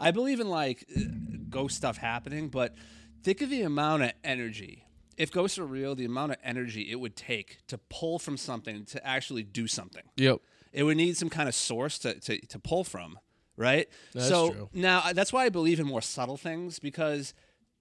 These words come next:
Speaker 1: it's more, it seems more plausible to me. I mean, again, there's no, there's no evidence to back this, but it's all, eh, but, like,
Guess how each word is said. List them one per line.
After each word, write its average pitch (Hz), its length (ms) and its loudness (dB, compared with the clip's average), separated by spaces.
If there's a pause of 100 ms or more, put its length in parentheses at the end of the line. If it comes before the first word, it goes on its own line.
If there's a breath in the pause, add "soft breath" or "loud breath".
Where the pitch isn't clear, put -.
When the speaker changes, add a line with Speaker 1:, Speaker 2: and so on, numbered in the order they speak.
Speaker 1:
it's 143 200 -2
more, 147 200 -4
it 143 60 -4
seems 147 260 -2
more 123 140 -2
plausible 123 580 -4
to - 100 -14
me. 160 80 -2
I 147 60 0
mean, 175 120 2
again, 165 300 4
there's 151 160 -2
no, 202 260 0
there's 151 180 -6
no 175 120 0
evidence 135 300 0
to 107 80 -14
back 131 300 -2
this, 98 180 -10
but 120 180 -8
it's 120 160 -10
all, 123 340 -2
eh, 135 120 -6
but, 131 180 -4
like, 131 160 -2